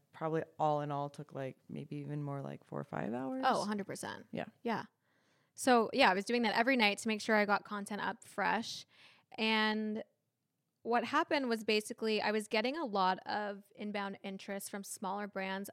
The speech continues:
Speaker 2: about running their social media, 'cause that's what I was doing at Revolve, right? And helping them on both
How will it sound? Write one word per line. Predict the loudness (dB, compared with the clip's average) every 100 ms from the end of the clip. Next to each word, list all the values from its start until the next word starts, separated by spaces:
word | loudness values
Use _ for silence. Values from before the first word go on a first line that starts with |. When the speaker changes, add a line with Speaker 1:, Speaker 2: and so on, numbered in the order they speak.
| -8
Speaker 2:
about | -4 -4
running | -4 -6 -6 -6
their | -6 -6
social | -6 -6 -4
media, | -4 0 0 -2 -4 _ -20 -20 -20 -20 _ _
'cause | -2
that's | -2 0
what | -2
I |
was | -2 -4
doing | -6 -6 -8
at | -6
Revolve, | -2 -2 0
right? | 0 0 -2
And | -2 -2 -2 -4 -8 -10
helping | -6 -4 -2
them | -2 -2 -2
on | -4
both | -2 -2 -2 -4